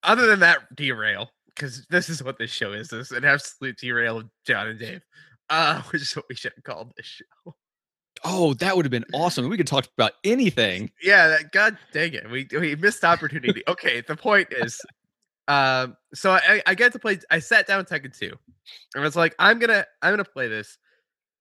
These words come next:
Speaker 1: for a committed amount of time." I unlocked all the characters 'cause that's basically just playing through arcade mode, like, a bazillion times. Um, here's what I realized about Tekken. And the reason that I don't really like fighting games anymore.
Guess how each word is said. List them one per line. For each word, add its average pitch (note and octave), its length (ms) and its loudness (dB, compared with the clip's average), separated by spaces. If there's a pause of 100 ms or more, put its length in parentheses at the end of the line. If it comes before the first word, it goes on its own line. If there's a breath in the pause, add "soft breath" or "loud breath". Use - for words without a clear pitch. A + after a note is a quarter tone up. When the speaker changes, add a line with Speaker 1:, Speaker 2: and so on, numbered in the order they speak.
Speaker 1:
for D#3+ 160 0
a C#3 40 0
committed D3+ 460 -2
amount C3+ 300 2
of A2+ 40 -4
time." G#2+ 280 -6
I A#2 120 0
unlocked D#3 300 -2
all D#3 80 -2
the D3+ 60 -12
characters A#2 560 -4
'cause A#2 240 -14
that's A2+ 220 -6
basically A#2+ 300 -12
just - 200 -20
playing A#2 180 -8
through A2+ 160 -14
arcade G#2+ 340 -4
mode, G#2+ 280 -8
like, G#2+ 240 -14
a - 20 -10
bazillion G#2 460 -14
times. F#2+ 340 -14 (800)
Um, C3 560 0 (680)
here's A#3 200 0
what B3 120 0
I A3+ 60 6
realized A3+ 440 2
about E3 200 -2
Tekken. G3+ 300 -2 (1700)
And D#3+ 240 -2
the E3+ 60 -2
reason F3+ 320 2
that F3 100 2
I F3 80 6
don't F3 220 0
really E3+ 180 -4
like D#3+ 220 -2
fighting F#3 240 -6
games A#2+ 280 -12
anymore. A2 320 -16